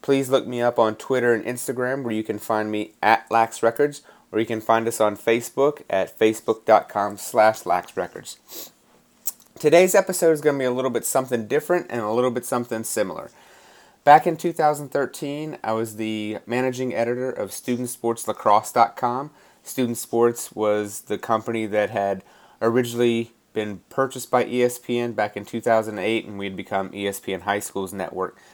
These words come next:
So we were kinda reforming after E S P N had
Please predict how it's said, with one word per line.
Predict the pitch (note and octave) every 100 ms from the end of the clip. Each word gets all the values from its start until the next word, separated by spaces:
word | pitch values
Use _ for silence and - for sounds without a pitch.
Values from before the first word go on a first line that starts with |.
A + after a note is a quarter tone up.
| _
So | - G#2
we | G#2
were | G2+
kinda | A#2+ G#2+
reforming | G2 A2 G#2+ - G#2 G2+ G2 G2 -
after | G2 F#2+ - F#3+
E | - G2
S | F#2+
P | - -
N | F2+ F2+
had | F2+ F2 F2